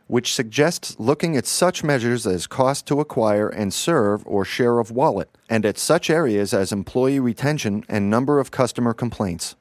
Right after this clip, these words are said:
In addition, when considering organization structures, companies with a superior customer relating capability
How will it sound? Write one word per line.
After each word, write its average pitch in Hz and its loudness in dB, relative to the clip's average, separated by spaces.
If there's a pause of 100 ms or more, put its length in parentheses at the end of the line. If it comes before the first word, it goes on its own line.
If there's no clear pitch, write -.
(280)
In 156 2
addition, 131 0 (540)
when 135 2
considering 185 0
organization 127 2
structures, - -2 (200)
companies 175 0
with 113 2
a 104 2
superior 165 0
customer 147 0
relating 120 0
capability 131 0